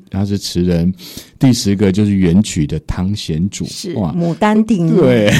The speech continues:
Speaker 2: <laughs>
Speaker 1: 所以我觉得这本书真的让我觉得看到了一件事情，我觉得真的很想跟大家分享一个概念。各位有没有曾经幻想过自己是一个文青？有没有想过自己可能是一个文人？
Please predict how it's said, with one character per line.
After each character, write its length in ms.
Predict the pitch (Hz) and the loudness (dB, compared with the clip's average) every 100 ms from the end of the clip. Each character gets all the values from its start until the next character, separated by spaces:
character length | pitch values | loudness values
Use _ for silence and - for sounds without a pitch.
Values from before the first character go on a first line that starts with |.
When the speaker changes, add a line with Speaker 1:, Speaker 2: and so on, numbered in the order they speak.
| - 170 | 4 2
Speaker 2:
<laughs> 240 | 202 175 | 0 -2
Speaker 1:
所 160 | 185 147 | 2 4
以 220 | 165 120 - - | 4 2 -4 -2
我 100 | 110 | 2
觉 180 | 135 | 6
得 80 | 156 | 4
这 280 | 143 156 156 | 4 4 4
本 240 | 143 92 | 4 2
书 200 | 95 127 | 2 2
真 180 | 127 139 | 2 4
的 160 | 131 120 | 4 6
让 140 | 127 | 6
我 140 | 110 87 | 4 4
觉 160 | 98 | 2
得 240 | 107 107 101 - | 2 4 2 0
看 160 | 117 | 2
到 140 | 110 101 | 2 2
了 80 | |
一 60 | 87 | 0
件 200 | 82 95 | 0 -2
事 220 | 85 - | -2 -8
情， 340 | 87 - 71 76 | -8 -6 -6 -4
我 140 | 82 | -4
觉 200 | 85 98 | -2 -2
得 80 | 98 | 0
真 140 | 98 | 0
的 120 | 101 | -2
很 120 | 87 98 | -2 -4
想 240 | 92 73 | -4 -6
跟 200 | 76 90 | -4 -4
大 100 | 87 | -4
家 300 | 85 87 92 | -4 -4 -4
分 240 | 87 - 95 | -8 -6 -4
享 200 | 92 73 | -4 -6
一 80 | 85 | -6
个 80 | |
概 240 | 76 90 80 | -6 -4 -4
念。 160 | 78 71 - - - | -4 -6 -16 -20 -2
各 140 | 110 | 2
位 300 | 110 98 82 - | 4 2 -2 -8
有 140 | - 90 | -4 -2
没 80 | 104 | -2
有 40 | |
曾 160 | - 87 | -2 -6
经 200 | 92 95 | -4 -6
幻 200 | 101 92 | -4 -4
想 200 | 82 80 | -6 -6
过 160 | 90 | -6
自 120 | 82 | -6
己 140 | 85 76 | -6 -8
是 160 | - | -6
一 60 | 85 | -6
个 100 | 80 | -4
文 220 | 76 76 | -4 -6
青？ 320 | 73 - 78 85 _ - - _ _ _ _ - - - _ _ _ _ _ | -8 -10 -12 -12 _ -20 -20 _ _ _ _ -16 -16 -20 _ _ _ _ _
有 200 | - 87 | -8 0
没 100 | 104 | 2
有 60 | 110 | 2
想 200 | - 80 | 0 -2
过 140 | 98 | -2
自 140 | 95 | -2
己 120 | 92 85 | -2 -4
可 140 | - | -2
能 140 | 78 | -4
是 120 | 78 92 | -4 -4
一 80 | |
个 120 | 90 85 | -2 -2
文 240 | 78 82 | -2 -4
人？ 360 | 90 80 80 | -4 -6 -8